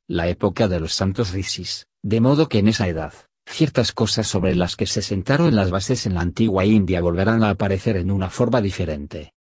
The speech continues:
La guía de estos sucesos recae sobre los espíritus de la época. Ahora bien, para que se distribuya entre los diferentes pueblos de la tierra, aquello que progresa de época en época,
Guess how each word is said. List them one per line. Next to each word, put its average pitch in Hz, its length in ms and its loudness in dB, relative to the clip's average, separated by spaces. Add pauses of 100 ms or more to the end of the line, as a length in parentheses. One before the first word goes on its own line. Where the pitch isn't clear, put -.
(360)
La 90 160 -2
guía 104 180 4
de 101 100 4
estos 101 300 -2
sucesos 101 520 -2
recae 90 320 0
sobre 95 280 0
los 92 180 -2
espíritus 101 500 0
de 90 120 -2
la 90 120 -2
época. 104 560 -4 (720)
Ahora 123 300 4
bien, 82 340 0 (200)
para 95 200 4
que 101 140 -2
se 95 160 -4
distribuya 98 560 0
entre 101 220 0
los 92 180 -2
diferentes 107 520 0
pueblos 113 320 2
de 92 80 0
la 90 120 -2
tierra, 76 540 -10 (180)
aquello 120 420 0
que 104 140 0
progresa 113 480 0
de 98 160 2
época 101 340 0
en 98 80 4
época, 92 520 -2